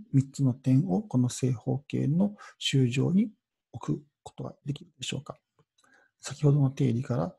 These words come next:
そのような方法は必ずあるのですけども、実際に皆さん見つけてみましょう。また、そのような合わせ方が何通りあるのかということを考えてみてください。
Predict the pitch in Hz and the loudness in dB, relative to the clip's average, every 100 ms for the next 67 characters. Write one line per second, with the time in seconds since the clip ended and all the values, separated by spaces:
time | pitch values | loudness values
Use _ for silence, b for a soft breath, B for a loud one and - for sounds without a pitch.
0 | _ - 131 127 117 123 - 123 - 123 | _ -2 0 0 -2 -4 -6 -8 -6 -4
1 | 123 139 170 180 160 185 _ 143 127 135 | -2 0 0 -2 -4 -8 _ -2 -2 -2
2 | 127 - 123 160 202 220 - 123 - 120 | -6 -10 -8 -2 -2 -2 -6 -6 -4 -2
3 | 139 143 131 123 - 143 156 135 - 147 | 0 0 0 -2 -6 -4 -4 -4 -6 -2
4 | 135 127 123 - 113 - _ _ _ _ | 0 0 -2 -8 -12 -14 _ _ _ _
5 | _ _ - B B B B B - 143 | _ _ -20 B B B B B -8 -4
6 | 180 - - 143 143 175 143 127 - - | -4 -6 -6 0 0 2 0 0 -2 -6
7 | 127 127 143 139 - 127 - - 165 - | -6 -6 -6 -6 -6 -8 -10 -6 -6 -4
8 | - 170 160 - 131 123 127 - - _ | -4 -2 -2 0 0 0 -4 -12 -16 _
9 | - 131 135 - - 233 - _ _ _ | -10 -6 -4 -6 -4 -6 -6 _ _ _
10 | _ _ _ _ _ _ _ - 127 123 | _ _ _ _ _ _ _ -2 0 0
11 | 123 135 - - 123 - 170 | -4 -8 -8 -8 -8 -8 -10